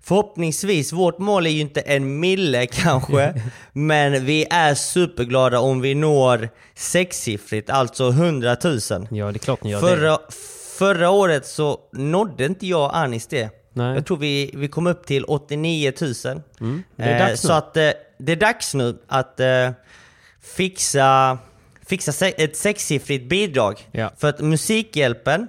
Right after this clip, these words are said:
Speaker 1: vi får inte glömma det viktigaste av allt, Patrik.
Speaker 2: Rädda liv.
Speaker 1: Exakt, rädda liv. Och årets, eh, insamling går till att förminska barnarbete i världen.
Speaker 2: Precis.
Speaker 1: Och det är ett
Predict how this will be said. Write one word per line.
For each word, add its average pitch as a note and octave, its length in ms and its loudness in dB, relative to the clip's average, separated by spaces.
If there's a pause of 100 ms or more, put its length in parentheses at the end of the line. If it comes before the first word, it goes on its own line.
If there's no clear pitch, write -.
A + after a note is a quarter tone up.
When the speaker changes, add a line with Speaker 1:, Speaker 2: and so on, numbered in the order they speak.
Speaker 1:
vi B2+ 160 -6
får E3 100 -4
inte E3 140 -4
glömma D#3+ 400 2
det C3 120 0
viktigaste B2+ 680 -4
av C#3+ 60 0
allt, B2+ 240 -2
Patrik. G#2 400 -6
Speaker 2:
Rädda A#2+ 280 -4
liv. B2 220 -4 (100)
Speaker 1:
Exakt, - 440 -6
rädda E3 380 0
liv. D3 380 0
Och - 380 -6 (380)
årets, E3+ 680 2
eh, C3 640 2
insamling C3+ 800 0
går C#3+ 340 4 (120)
till C3 360 0 (140)
att - 640 -2
förminska D3+ 640 2
barnarbete A#2+ 720 0
i B2 60 0
världen. A#2+ 400 2
Speaker 2:
Precis. C3 280 -6
Speaker 1:
Och B2+ 80 -2
det C#3+ 60 0
är D#3+ 160 0
ett D#3 140 -14